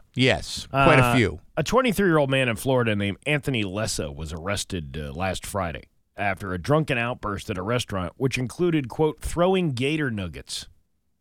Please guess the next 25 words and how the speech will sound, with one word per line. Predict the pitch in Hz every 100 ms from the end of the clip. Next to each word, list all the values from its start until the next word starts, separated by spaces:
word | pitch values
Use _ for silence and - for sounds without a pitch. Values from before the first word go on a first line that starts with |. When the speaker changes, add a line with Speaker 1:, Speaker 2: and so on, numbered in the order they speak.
| -
Speaker 2:
They're | 156
like | 165 123
chicken | - 165 120
nuggets, | 98 82 71
but | - 87 _ -
there's | 98 76
gator | 139 123 80
meat | 78 -
inside | - 92 65
of | -
'em. | -
Speaker 1:
Oh, | 170 95 95
okay. | - - - _ _
Speaker 2:
Uh, | 120 110 107 101 101
when | 120
someone | - 185 165
confronted | 131 127 147 208 -
him, | 123
he | 139 120
ran | 135 143
over | 143 127
a | 117
life | 104 135 160
si-, | - 151 147
ran | 123 151 196